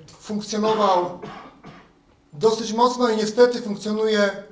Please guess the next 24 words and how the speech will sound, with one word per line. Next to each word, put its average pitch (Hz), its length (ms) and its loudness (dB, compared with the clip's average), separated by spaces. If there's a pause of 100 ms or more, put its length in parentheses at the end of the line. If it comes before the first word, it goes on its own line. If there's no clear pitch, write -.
(180)
u 226 120 -4
nas 208 180 -2
dzisiaj. 214 280 -2
Znów 277 280 -2
przykład 233 420 0
hipotetyczny. 220 920 -6 (340)
Wszelkie 220 360 -4
podobieństwa 196 580 -2
osób, 208 440 -2
które 190 220 -4
sobie 180 500 -6 (240)
upatrzę, 226 560 0
bo 170 400 -4 (400)
już 190 260 -6
widzę, 208 260 -2
kogo 202 280 -4
tu 202 200 -8
użyję, 202 420 -4
ale 180 100 -2
nie 185 40 -8
będzie 190 140 -6
musiał 185 140 -8
tu 185 100 -14
przychodzić, 196 640 -6